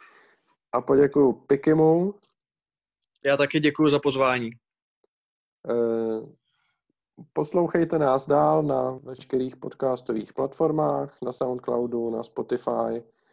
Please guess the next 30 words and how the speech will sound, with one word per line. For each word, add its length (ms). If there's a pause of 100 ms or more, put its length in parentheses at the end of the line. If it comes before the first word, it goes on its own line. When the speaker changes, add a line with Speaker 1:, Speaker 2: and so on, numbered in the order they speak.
(500)
Speaker 1:
na 280
iTunes, 840 (120)
snad 460
jsme 300
taky 600 (640)
na 140
Apple 260
Podcasts 800
a 80
na 160
takových 480
různých 400
věcech, 460
který, 300 (600)
eh, 240
já 180
nemůžu 360
kontrolovat, 680
protože 400
nevlastním 720
nic, 380
eh, 400
s 100
jabkem. 600 (400)
Speaker 2:
Máš, 240
Speaker 1:
Tak 60
Speaker 2:
máš 140
Speaker 1:
jsem 140
Speaker 2:
OnlyFans, 460
Ondro? 400